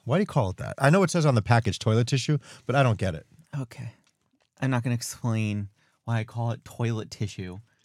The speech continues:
Speaker 1: Well, do you call the other one, I mean, like, nose tissue? It's just,
Speaker 2: I
Speaker 1: those
Speaker 2: just
Speaker 1: are
Speaker 2: call them tissues.
Speaker 1: Those are tissues,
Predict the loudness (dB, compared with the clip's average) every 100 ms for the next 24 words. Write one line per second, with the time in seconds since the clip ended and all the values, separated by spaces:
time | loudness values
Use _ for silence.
0 | _ _ _ _ _ _ _ _ _ _
1 | 2 4 4 4 2 2 4 4 4 2
2 | 0 -2 -4 -2 -2 -4 -4 -2 0 4
3 | 4 4 2 0 0 0 -2 _ -6 -4
4 | -4 -8 -6 4 6 6 2 0 0 -2
5 | -6 -6 -4 4 4 4 0 0 0 -4
6 | -4